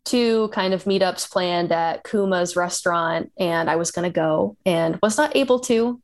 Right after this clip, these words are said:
because of how long it took to get into Chicago. But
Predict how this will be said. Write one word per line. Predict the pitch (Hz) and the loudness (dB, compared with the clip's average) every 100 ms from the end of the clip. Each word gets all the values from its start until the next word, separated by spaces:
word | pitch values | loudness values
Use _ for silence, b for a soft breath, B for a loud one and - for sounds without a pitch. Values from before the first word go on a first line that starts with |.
| - | -4
because | 202 202 185 | 0 0 0
of | 196 | 0
how | 202 | 0
long | 190 180 | 2 0
it | 185 - | -2 0
took | 185 - | -2 -2
to | - | -6
get | 180 180 185 - _ _ - | 0 2 2 -4 _ _ 0
into | 220 220 | 2 2
Chicago. | 220 - 170 170 185 220 - | 0 0 0 0 0 -2 0
But | 175 165 | 0 0